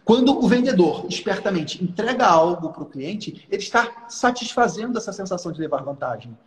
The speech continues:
Então, beleza, eu tô te dando aqui o protetor de cárter, ancora o preço lá em cima, isso custa mil e quinhentos reais, mas eu vou fazer por você por oitocentos, vou te dar isso aqui, beleza.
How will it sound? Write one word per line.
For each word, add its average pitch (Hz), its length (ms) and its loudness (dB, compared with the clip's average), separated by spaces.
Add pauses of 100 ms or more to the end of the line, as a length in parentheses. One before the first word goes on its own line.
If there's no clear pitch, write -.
(220)
Então, 247 160 -4
beleza, 220 320 0
eu 170 40 -6
tô - 80 -10
te - 120 -10
dando 185 120 0
aqui - 80 -6
o - 40 -8
protetor 156 340 -8
de 151 100 -8
cárter, 247 400 4 (180)
ancora 226 380 4
o 226 60 2
preço 226 280 -2
lá 339 100 -4
em - 40 -4
cima, 143 280 -6
isso - 140 -18
custa 175 260 -10
mil 170 100 -6
e 220 40 -6
quinhentos 262 260 -8
reais, - 340 0 (320)
mas 135 100 -12
eu 127 60 -10
vou 156 80 -8
fazer 143 220 -4
por 147 140 -16
você 131 220 -10
por 180 140 -8
oitocentos, 180 460 -6
vou 190 80 -8
te - 100 -10
dar 165 160 -2
isso 165 160 -8
aqui, - 160 -10
beleza. 131 400 -4